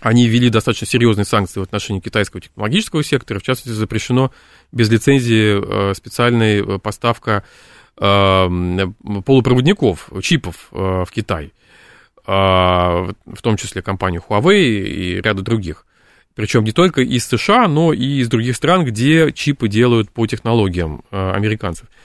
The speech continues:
Так вот, бизнес этим очень недоволен был. Они теряют рынок, большой китайский рынок, и говорят: "Слушайте, а что ж вы творите-то? У вас там своя политика,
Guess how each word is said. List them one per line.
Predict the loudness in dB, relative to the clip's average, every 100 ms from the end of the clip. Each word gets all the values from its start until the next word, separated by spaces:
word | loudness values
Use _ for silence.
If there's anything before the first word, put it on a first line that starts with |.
| -14
Так | -2
вот, | 0
бизнес | 2 2 4
этим | 2 2 2
очень | 4 4
недоволен | 4 4 4 2
был. | 0 -4
Они | -2 0
теряют | 2 2 2
рынок, | 4 4 2
большой | -2 0 0
китайский | 0 0 0 0 -8
рынок, | -4 -2 -4 _ _ -20 -6
и |
говорят: | 0 0
"Слушайте, | 0 -4 -4 -6 -4
а | -2 -2
что | 0
ж | 0
вы | 0
творите-то? | 2 0 0 -6 -12
У | -4
вас | -4 -4
там | -6
своя | -2 0
политика, | 2 0 -2 -8 -12